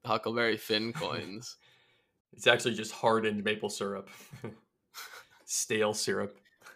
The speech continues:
Speaker 1: So have you noticed your, did this ad hit home for you? Is your air quality in Minnesota been
Speaker 2: <laughs>
Speaker 1: subpar?
Speaker 2: Yeah, this has nothing to do with him.
Speaker 3: <laughs> Yeah,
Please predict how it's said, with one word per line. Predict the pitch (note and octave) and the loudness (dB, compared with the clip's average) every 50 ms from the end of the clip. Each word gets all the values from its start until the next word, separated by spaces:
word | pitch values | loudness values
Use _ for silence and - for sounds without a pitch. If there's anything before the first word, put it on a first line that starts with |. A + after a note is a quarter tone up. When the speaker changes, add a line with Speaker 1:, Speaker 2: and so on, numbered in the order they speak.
| _ _ _ _ _ - | _ _ _ _ _ 0
Speaker 1:
So | - C3 | 4 4
have | B2 B2 | 4 6
you | C#3 C#3+ | 6 4
noticed | C3+ B2+ C3 C3 C3+ A#2+ - - | 6 6 6 6 4 2 2 0
your, | G2+ G2+ A2 A2+ A2 G#2+ G#2+ F2+ | 2 4 4 6 6 4 4 0
did | B1 E2+ F#2 F2 A2 A2+ | -2 -6 -6 -2 -2 2
this | A2 A#2 A#2 - | 2 2 2 4
ad | A2 G#2+ G#2+ G#2+ | 2 2 2 2
hit | D#3 G#2 G#2+ | 0 -2 0
home | G#2 G2 G2+ G2+ | 0 -2 -4 -2
for | - A2 | -2 0
you? | A2+ A2+ | 2 2
Is | G#2+ G2+ | 2 0
your | G2+ - - | 0 -2 -2
air | F2 G2 G2+ G2 | -2 -4 -6 -6
quality | - - G#2 G#2 G#2+ G#2 A2 A2 A2 A2 - | 0 2 4 4 4 2 2 0 0 -2 -4
in | A2+ A2+ | -4 -4
Minnesota | A2+ A2+ A2+ - - A2+ A#2 A#2 A#2 A2 - | -2 -2 -4 -2 0 0 2 2 2 2 0
been | G#2+ G#2+ G#2 | -2 -4 -4
Speaker 2:
<laughs> | G2+ | -6
Speaker 1:
subpar? | - - G#2+ G#2+ - - G#2 G#2 A2+ B2 B2+ - _ - | -2 -2 -2 -2 0 0 2 2 2 0 -2 -8 _ 0
Speaker 2:
Yeah, | - A#2+ | 2 2
this | A2+ - | 2 2
has | B2+ A2+ G2 | 2 2 2
nothing | G2+ G#2 G#2+ G#2+ F#2+ - - G2 G2 F#2+ | 2 2 2 2 2 2 0 -2 0 0
to | F#2 | -2
do | - - E2+ E2 | -2 -2 -6 -4
with | D#2 C#2 - | -6 -8 -10
him. | - - - - - - - _ _ _ _ _ _ - - | -12 -16 -16 -16 -18 -20 -20 _ _ _ _ _ _ 2 2
Speaker 3:
<laughs> | B2+ - - - - - - - _ _ _ _ - - - _ - - _ _ _ _ _ _ | 2 2 2 -6 -14 -18 -20 -20 _ _ _ _ -20 -20 -20 _ -20 -20 _ _ _ _ _ _
Yeah, | - B2 C3 | -2 -2 -2